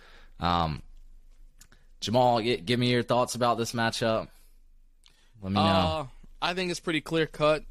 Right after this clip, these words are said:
Speaker 2: what's gonna happen. Um, like you mentioned earlier, the Giants' defense doesn't really scare me that much. I, I'm, I'm not too concerned with them, but I also know that the Colts' offense doesn't score.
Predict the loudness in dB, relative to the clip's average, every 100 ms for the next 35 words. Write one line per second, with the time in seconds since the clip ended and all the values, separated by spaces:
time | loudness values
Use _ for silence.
0 | -16 -16 -8 -2 -2 -2 -4 -2 -2 -2
1 | -2 -2 -4 -4 -4 -8 -6 -2 -2 -2
2 | -4 -8 -12 -12 -20 -20 -20 -20 -20 -20
3 | -20 -20 -4 -2 0 -2 -2 -2 -4 -4
4 | -2 0 0 -2 -2 -6 -8 -8 -10 -12
5 | -12 -12 -14 -10 -6 -6 -8 -12 -12 -4
6 | -4 -2 -8 -6 -6 -4 -4 -4 -4 -6
7 | -8 -10 -8 -6 -6 -6 -8 -8 -10 -8
8 | -6 -8 -8 -12 -10 -10 -8 -8 -6 -8
9 | -8 -10 _ -20 _ _ 0 0 -2 _
10 | _ _ 0 0 0 0 -2 -2 -2 -2
11 | -2 -2 0 -2 -4 -6 -6 -4 -4 -2
12 | -4 -6 -4 -4 -2 -4 -2 -2 -4